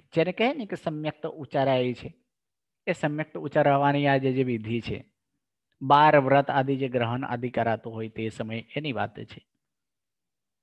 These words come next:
કે એકમાત્ર તત્વ કોઈ શુદ્ધ તત્વ હોય, તે એકમાત્ર પરમાત્માના તત્વને જ માનવું,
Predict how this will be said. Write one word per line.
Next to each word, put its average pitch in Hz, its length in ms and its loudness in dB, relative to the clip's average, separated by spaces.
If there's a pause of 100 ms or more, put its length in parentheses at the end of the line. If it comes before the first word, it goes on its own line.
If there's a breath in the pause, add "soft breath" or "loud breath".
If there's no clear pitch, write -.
(360)
કે 233 80 -4
એકમાત્ર 269 760 4
તત્વ 254 400 2
કોઈ 247 220 4
શુદ્ધ 214 320 0
તત્વ 226 460 6
હોય, 196 320 8 (1800)
તે 214 60 2
એકમાત્ર 220 600 4
પરમાત્માના 202 800 2
તત્વને 220 680 4
જ 240 80 2
માનવું, 208 540 4